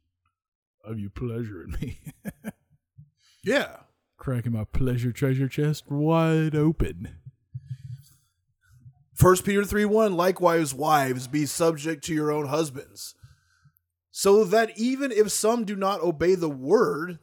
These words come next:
Speaker 2: they may be won without a word by the conduct of their wives." Exactly. If you're not a trifling cunt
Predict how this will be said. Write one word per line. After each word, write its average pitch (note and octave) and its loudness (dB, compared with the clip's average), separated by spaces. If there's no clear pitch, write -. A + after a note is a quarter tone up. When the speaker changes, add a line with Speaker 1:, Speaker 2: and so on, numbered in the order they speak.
Speaker 2:
they G#3 0
may A3+ -4
be A3+ -4
won A#3 -2
without A3 -2
a A3 6
word A3+ -4
by G3+ 0
the G3+ -4
conduct G#3+ -2
of A3 -2
their A#3+ -4
wives." B3 -2
Exactly. G#3 -6
If C#3+ -12
you're E4 -2
not A#3+ -2
a F#3+ -6
trifling F#3 -2
cunt G#3+ -6